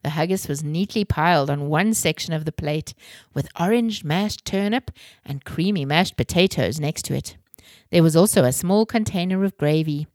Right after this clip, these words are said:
It all looked surprisingly appetizing. After the haggis, Donnie looked at the children. "Time to try the famous deep-fried Mars bar."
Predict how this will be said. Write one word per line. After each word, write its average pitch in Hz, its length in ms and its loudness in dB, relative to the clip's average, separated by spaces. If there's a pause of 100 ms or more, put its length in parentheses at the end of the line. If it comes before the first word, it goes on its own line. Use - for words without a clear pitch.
(360)
It - 140 -4
all 311 160 4
looked 196 220 -2
surprisingly 160 680 2
appetizing. 151 760 -2 (1600)
After 175 240 0
the 156 100 2
haggis, 170 360 0
Donnie 160 320 0
looked 160 220 -4
at 165 80 -4
the 165 80 -6
children. 156 440 -2 (540)
"Time 269 320 0
to 311 120 -2
try 277 380 4
the 180 120 -2
famous 254 480 -2
deep-fried 254 760 0
Mars 160 460 2
bar." 143 500 2